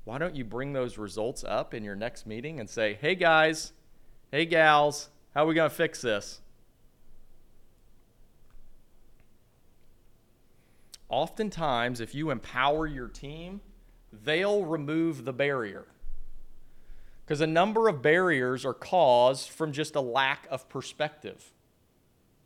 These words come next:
We see that all the time. We got a bunch of people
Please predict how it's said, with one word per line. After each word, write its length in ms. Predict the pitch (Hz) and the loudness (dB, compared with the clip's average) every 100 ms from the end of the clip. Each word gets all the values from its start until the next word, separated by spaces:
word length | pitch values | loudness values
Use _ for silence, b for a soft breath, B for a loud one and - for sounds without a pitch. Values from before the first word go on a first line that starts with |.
| _ _ _ - | _ _ _ -8
We 120 | 202 | -4
see 160 | 214 | 0
that 120 | 190 185 | 4 6
all 140 | 185 | 6
the 80 | 180 | 4
time. 340 | 196 196 120 - _ _ _ _ _ _ _ _ _ _ _ _ | 2 2 2 -4 _ _ _ _ _ _ _ _ _ _ _ _
We 60 | |
got 80 | 151 | 2
a 40 | 170 | 4
bunch 120 | 190 | 4
of 60 | |
people 460 | 214 196 185 147 - | 0 0 0 -2 -12